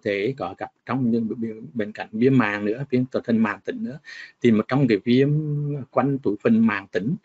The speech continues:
thì nó, ừ, cái giai đoạn đầu thì nó thâm nhiễm viêm, sau đó nó sẽ tiến trình, à, sơ hóa của cái, các cái thành phần sau phúc mạc. Ờ,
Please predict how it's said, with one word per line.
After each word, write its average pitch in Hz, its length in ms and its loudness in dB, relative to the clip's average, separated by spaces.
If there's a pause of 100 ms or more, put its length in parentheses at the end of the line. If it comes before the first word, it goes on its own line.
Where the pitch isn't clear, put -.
(320)
thì 120 340 4
nó, 131 540 2 (320)
ừ, 120 80 0 (380)
cái 143 80 -4
giai 139 120 2
đoạn 120 200 0
đầu 120 360 4
thì 120 140 2
nó 110 340 -4
thâm 123 220 -2
nhiễm 101 200 0
viêm, 135 260 2
sau 120 240 -2
đó 104 280 0
nó 123 100 -2
sẽ - 220 -2
tiến 101 280 0
trình, 117 220 4 (440)
à, 113 120 0
sơ 139 260 2
hóa 123 480 -4
của 107 280 2
cái, 123 340 -4
các - 160 -12
cái 143 140 -8
thành 127 160 -8 (100)
phần 113 360 2
sau 123 320 -6
phúc - 140 -12
mạc. 110 260 0 (600)
Ờ, 120 80 -6